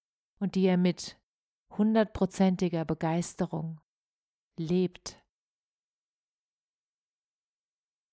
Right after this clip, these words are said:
dass er damit so vielen Menschen hilft, ihre Berufung zu finden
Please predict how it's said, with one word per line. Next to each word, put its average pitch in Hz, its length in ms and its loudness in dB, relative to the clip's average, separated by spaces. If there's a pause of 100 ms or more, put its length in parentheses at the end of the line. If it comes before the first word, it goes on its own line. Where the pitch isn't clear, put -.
(300)
dass 180 160 -2
er 180 100 4
damit 190 460 2
so 226 240 2
vielen 214 440 0
Menschen 196 440 0
hilft, 180 640 -4 (1500)
ihre 220 340 4
Berufung 185 560 0
zu - 160 -6
finden 196 720 -4